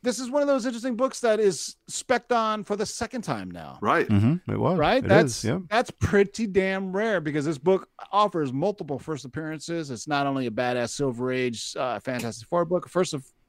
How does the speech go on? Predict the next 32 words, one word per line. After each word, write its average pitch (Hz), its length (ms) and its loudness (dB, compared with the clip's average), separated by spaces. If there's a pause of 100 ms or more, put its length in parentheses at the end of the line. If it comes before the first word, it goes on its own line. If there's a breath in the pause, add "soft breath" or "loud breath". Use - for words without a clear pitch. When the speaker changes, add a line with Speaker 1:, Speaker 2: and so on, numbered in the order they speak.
Speaker 1:
appearance 165 380 -2
of 117 180 0
Ronan 170 280 4
the 131 120 2
Accuser, 196 500 2
which 120 220 -2
was 120 80 4
Speaker 2:
Yep. 131 100 4
Speaker 1:
spec'd 151 260 2
on 147 360 6
when 135 160 0
the 120 100 2
original 123 280 0
Guardians 120 260 -2
of 98 80 -8
the 113 60 -2
Galaxy 160 280 2
came 117 180 0
out. 104 180 -2 (600 loud breath)
Now 254 360 6
it's 202 100 2
being 180 160 2
spec'd 160 300 0
on 160 160 -2
because 147 720 0 (500)
the 139 100 -4
Supreme 240 460 -2
Intelligence 220 760 2
is 160 160 -4
rumored 185 340 -4
to 151 100 -6
be 139 380 -2